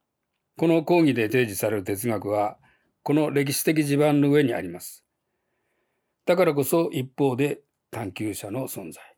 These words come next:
他方で探求者が取り組む課題の二つが共に示されなければならないわけです。えー、第二の節目は、えー、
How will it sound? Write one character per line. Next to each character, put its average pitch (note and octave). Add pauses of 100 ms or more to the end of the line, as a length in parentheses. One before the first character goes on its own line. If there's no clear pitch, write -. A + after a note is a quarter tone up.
(140)
他 B2
方 C3+
で C3+
探 A2
求 A2+
者 G#2+
が F#2+
取 G2
り F#2
組 C3+
む A2+
課 F#2+
題 E2+ (140)
の C3+
二 C3+
つ C3+
が C3 (540)
共 D#3
に C3 (220)
示 D3
さ C3+
れ C3+
な A#2+
け G#2+
れ A2
ば C#3
な A2+
ら G#2
な F2
い F2+
わ F2
け -
で -
す。 - (1200)
え D3
ー、 -
第 G3+
二 F#3+
の C#3+
節 C#3
目 C3
は、 A#2+
え A#2
ー、 -